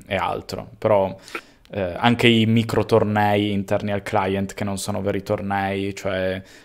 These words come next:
le sfide standard che più vinci più ottieni gold, che non vanno più tanto di moda ma ci sono ancora. Eh, su M T G A il discorso è, si può giocare standard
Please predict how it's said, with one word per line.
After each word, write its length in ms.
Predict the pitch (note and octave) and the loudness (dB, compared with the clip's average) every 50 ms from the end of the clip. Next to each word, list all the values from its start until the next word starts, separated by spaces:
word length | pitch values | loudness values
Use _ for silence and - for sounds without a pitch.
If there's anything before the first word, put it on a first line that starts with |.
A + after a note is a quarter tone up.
| _ _ | _ _
le 180 | - A2+ A#2 | 2 2 4
sfide 840 | A2+ - - - - - B2+ A#2+ A#2 A2+ A#2 A#2 A#2 A2+ A2 A2+ G#2+ | 4 4 0 0 0 0 2 4 4 8 10 12 12 12 10 8 6
standard 920 | A2 - - - A#2 G#2 G#2 G#2+ G#2+ G#2+ G#2 A2 G#2+ G#2+ G#2 G#2 A2 G#2+ | 4 2 4 6 6 8 8 4 2 2 4 4 4 4 4 2 0 -2
che 100 | - - | -2 -4
più 140 | - - A2 | -6 -4 -4
vinci 360 | G#2 G#2+ G2+ G2+ F#2+ - G2+ | -2 -2 -4 -4 -4 -6 -6
più 140 | G2 - G2+ | -6 -6 -8
ottieni 300 | F#2+ - - G#2+ G#2 G2+ | -6 -6 -6 -6 -6 -4
gold, 540 | - A2 G#2 G2 G2 G2+ G2+ G2 G2+ G2+ G2+ - - - _ _ _ | -2 -2 0 0 -2 -2 -2 -2 -4 -4 -4 -8 -18 -20 _ _ _
che 100 | _ - | _ -4
non 200 | G#2+ G#2+ G#2 G#2+ G2+ | -2 0 0 4 6
vanno 260 | A#2 A2 A2+ A2 G#2 | 6 6 6 4 2
più 140 | G#2+ - A2 | 0 0 0
tanto 280 | G#2+ A2+ A2 A2 A2 A2+ | 2 2 2 2 0 0
di 100 | G#2 A#2 | 2 2
moda 320 | A#2+ A2+ G2+ G#2 G#2 F#2+ G#2 | 0 2 0 0 0 0 -2
ma 140 | G2+ G2+ F#2+ | -2 -4 -6
ci 120 | F#2 - | -8 -10
sono 220 | - - - G#2 G2+ | -8 -6 -6 -6 -6
ancora. 520 | G2 G2+ - - G2 G2 G2 G2 G2+ G2+ - - - - - - - - - - _ _ - | -6 -8 -6 -6 -4 -4 -4 -4 -6 -8 -12 -16 -20 -20 -20 -20 -20 -20 -20 -20 _ _ 2
Eh, 280 | A#2 A2+ A2+ A2 G#2+ G#2+ | 4 6 6 6 4 4
su 200 | G2+ - - D#3+ | 2 4 8 10
M 240 | E3 D3+ C3 B2 A#2 | 10 10 10 8 4
T 140 | - - C3 | 2 0 0
G 180 | A#2 G#2+ A#2+ C3 | 2 6 10 12
A 320 | A#2+ A#2 B2+ C#3 C#3+ - - - - - - - _ _ _ _ _ | 12 12 12 12 10 6 -2 -14 -20 -20 -20 -20 _ _ _ _ _
il 160 | - A#2+ A#2 | -2 -2 0
discorso 720 | A2+ A#2+ A#2 - - - B2 A#2+ A#2+ A2+ - - A#2+ A#2 G#2+ | 0 -2 -2 -2 4 8 8 8 8 8 6 6 8 10 10
è, 300 | G#2 G2+ G2 - - - _ | 10 8 6 2 -6 -18 _
si 280 | _ - - - G#2+ | _ -6 -4 -4 -4
può 260 | A2 - C3 B2+ A#2+ B2+ - - - _ _ _ | 4 6 6 6 6 4 -2 -12 -20 _ _ _
giocare 880 | - B2+ A2 A2+ A#2+ A2 - C#3 C3+ B2 A2+ G#2+ G#2+ G#2+ G2 G#2+ A2+ - - | -10 -2 4 4 4 6 10 10 12 12 12 10 8 6 2 0 -4 -10 -14
standard 1040 | - - - - - B2 A#2+ B2+ C#3 D3+ D#3 D3+ D#3 D#3 D3+ D3+ D3 D3+ D#3 D#3 | -12 -10 -8 2 6 6 8 8 6 4 6 8 8 8 8 6 2 0 -2 -2